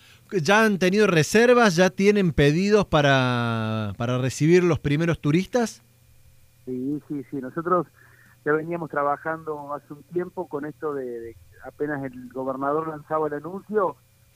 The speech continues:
Speaker 2: eh, oficializábamos la reserva, teníamos muchas, muchas pre-reservas de palabra y una vez que el gobernador lo anunció,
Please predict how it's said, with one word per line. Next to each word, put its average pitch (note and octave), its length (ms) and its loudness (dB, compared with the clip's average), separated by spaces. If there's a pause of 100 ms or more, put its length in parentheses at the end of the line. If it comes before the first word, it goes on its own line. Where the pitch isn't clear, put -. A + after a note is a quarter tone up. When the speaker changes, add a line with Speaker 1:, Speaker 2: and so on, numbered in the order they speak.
(120)
Speaker 2:
eh, C#3 220 -4
oficializábamos C#3+ 840 -10
la C#3 80 -14
reserva, G3 540 -10
teníamos D3+ 400 -14
muchas, D#3 340 -14 (320)
muchas D#3+ 280 -20
pre-reservas F#3 600 -4
de D#3+ 80 -6
palabra G3+ 560 -6
y F#3+ 40 -20
una E3 120 -14
vez E3+ 160 -16
que F3+ 60 -20
el D3 60 -20
gobernador D3+ 520 -10
lo E3 80 -8
anunció, F3+ 540 -16